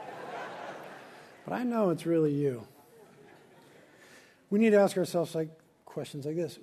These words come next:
Who does Jesus feel compassion for that I don't? Maybe near, maybe far.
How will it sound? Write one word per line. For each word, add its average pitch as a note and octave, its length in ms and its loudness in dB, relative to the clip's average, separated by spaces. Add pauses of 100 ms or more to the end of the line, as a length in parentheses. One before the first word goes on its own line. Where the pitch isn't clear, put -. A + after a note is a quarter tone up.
(140)
Who G3 180 0
does F3+ 160 0
Jesus F#3 400 -4
feel D#3+ 180 -2
compassion D3 600 -8
for C#3+ 340 -8
that B2+ 160 -8
I C3+ 100 -6
don't? B2 460 -12 (1800)
Maybe D#3 280 -2
near, D#3 680 -2 (560)
maybe C#3+ 280 -6
far. D3 600 -6